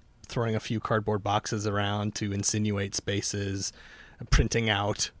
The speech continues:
props, key props, right? Hero stuff or codes or whatever sort of interactives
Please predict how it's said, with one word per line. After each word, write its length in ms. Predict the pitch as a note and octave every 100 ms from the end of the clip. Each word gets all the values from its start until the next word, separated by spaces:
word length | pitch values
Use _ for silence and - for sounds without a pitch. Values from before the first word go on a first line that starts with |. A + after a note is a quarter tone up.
| -
props, 680 | B2 G#2+ G2 - - - D#3+
key 180 | D#3+ B2+
props, 560 | G#2+ G2 G2 - -
right? 280 | A2+ G#2 G2+ -
Hero 300 | A#2 G#2 G#2
stuff 480 | - G2+ G2 - - - -
or 340 | G2 F#2+ G2 - -
codes 500 | - G#2 G2+ G2+ G#2
or 120 | F#2+
whatever 440 | G#2+ C3+ B2 B2 A2+
sort 140 | B2+
of 60 | A#2
interactives 840 | A#2 G2+ G2 G#2+ - G#2 G#2 -